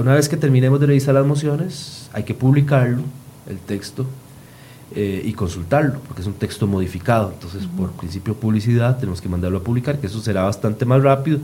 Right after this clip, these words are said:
Speaker 1: El proceso de consulta es el que puede durar un poco más, porque son diez días hábiles. Entonces, ahí digamos que hay un, un pase de dos semanas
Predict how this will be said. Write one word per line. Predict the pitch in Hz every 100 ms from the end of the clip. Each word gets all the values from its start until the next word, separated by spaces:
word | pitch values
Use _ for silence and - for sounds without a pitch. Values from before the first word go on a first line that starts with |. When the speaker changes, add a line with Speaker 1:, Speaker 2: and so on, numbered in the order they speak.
| - - - - -
Speaker 1:
El | 120 107
proceso | 107 110 120
de | 131 131
consulta | 143 135 139 135 143
es | 135
el | 131
que | -
puede | - 107
durar | 120 120
un | 127
poco | 131 127 139
más, | 143 156
porque | - 101
son | 107 98
diez | 113
días | 113 123
hábiles. | 143 151 165 - - - - - - -
Entonces, | - 104 104
ahí | 104 101 104 110
digamos | 104 110 120
que | 104 90 -
hay | - 101
un, | 107 107 - 98
un | 107
pase | - 113 113
de | 120 104
dos | 101 101
semanas | 123 120 113 123 -